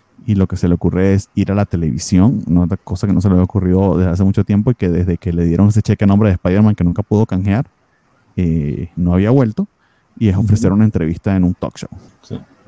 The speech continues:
Speaker 2: Tan fácil que era
Speaker 1: Sí.
Speaker 2: pedir el cheque al portador.
Speaker 1: Sí, ya lo habíamos hablado.
Speaker 2: Ujú.
Speaker 1: En fin, todo esto es muy, muy conveniente. Es la vuelta de Electro que está, este, oculto, o mejor dicho, va, este, bajo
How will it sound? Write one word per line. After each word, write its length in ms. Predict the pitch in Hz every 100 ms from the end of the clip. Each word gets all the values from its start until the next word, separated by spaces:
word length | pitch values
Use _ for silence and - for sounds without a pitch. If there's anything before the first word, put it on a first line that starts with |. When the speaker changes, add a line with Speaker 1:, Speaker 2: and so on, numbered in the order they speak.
| _ _ _
Speaker 2:
Tan 160 | 120 101
fácil 320 | 120 143 135
que 120 | 185
era 100 | 131 131
Speaker 1:
Sí. 60 |
Speaker 2:
pedir 240 | 139 120 127
el 120 | 127
cheque 240 | 135 -
al 120 | 127
portador. 560 | 87 110 101 - 120 160 - - - -
Speaker 1:
Sí, 280 | - - 104
ya 100 | 67
lo 60 | 90
habíamos 220 | 87 92
hablado. 280 | 57 - - _ - - - -
Speaker 2:
Ujú. 320 | 160 104 104 98 - _ _ _
Speaker 1:
En 260 | 151 156 135
fin, 180 | 135
todo 220 | 117 135 151
esto 340 | 139 143 131
es 320 | 110 113 104 - -
muy, 240 | 120 123
muy 180 | 131 131
conveniente. 600 | 127 104 101 208 143 117
Es 60 |
la 60 | 117
vuelta 320 | 117 113 110
de 60 | 87
Electro 380 | 127 147 - 127
que 280 | 107 82
está, 580 | 95 - 87 95 98 87 -
este, 580 | 95 - 90 85 78 52 - _ _ _ _ _ -
oculto, 580 | 95 - 104 98 - 113
o 600 | 107 92 85 - 92 85
mejor 220 | 98 120
dicho, 260 | 113 80 71
va, 120 | 87
este, 540 | 90 - 85 82 82 69
bajo 640 | 90 87 90 90 85